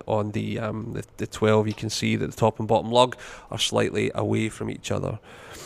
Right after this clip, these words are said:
Um, it has rounded over edges. Um, we will look at the bearing edges in a moment.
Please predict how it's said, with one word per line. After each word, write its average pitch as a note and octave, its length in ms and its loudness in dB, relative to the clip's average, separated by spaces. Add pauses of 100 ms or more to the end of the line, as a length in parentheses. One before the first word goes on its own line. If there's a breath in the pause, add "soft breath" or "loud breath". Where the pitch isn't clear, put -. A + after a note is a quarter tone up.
(220 loud breath)
Um, C#3 220 12
it D3 140 10
has D3 180 8
rounded E3 460 12
over C3 240 8
edges. B2+ 540 6
Um, A2+ 560 6
we A#2+ 120 2
will A2+ 260 2
look A#2 220 4
at - 120 2
the A2 60 -2
bearing A2 300 4
edges G#2+ 320 0
in G#2+ 100 0
a G#2+ 40 0
moment. A2+ 340 4